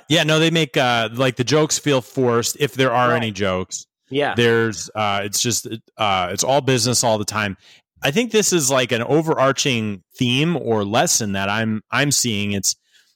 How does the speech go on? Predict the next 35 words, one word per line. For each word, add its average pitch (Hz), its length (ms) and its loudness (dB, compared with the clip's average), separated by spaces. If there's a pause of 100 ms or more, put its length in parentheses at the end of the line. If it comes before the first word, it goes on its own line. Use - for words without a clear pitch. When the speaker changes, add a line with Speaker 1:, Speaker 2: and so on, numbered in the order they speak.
(120)
Speaker 1:
like, 127 200 4
you 143 80 4
look 226 200 2
at 269 100 0
the - 80 -2
brands 113 640 0
that 107 300 2
are 101 200 2
connecting 117 640 -2
with 104 460 -2
their 92 320 -2
customers, 165 680 0 (580)
they're 165 160 4
the 226 100 6
ones 185 280 4
that 151 200 2
actually 139 480 0
have 123 440 2
some 127 240 0
personality. 135 720 0 (380)
Speaker 2:
Right. 127 360 -2 (280)
Speaker 1:
Here, 151 200 -2
here's 165 180 2
a, 143 240 2
here's 147 160 0
actually 143 320 2
a 117 60 0
funny 131 260 -2
joke. 107 240 0
This 107 300 -4
really 120 260 2
made 107 160 0
me 104 100 -2
laugh. 98 380 -2 (120)
Um, 104 480 -2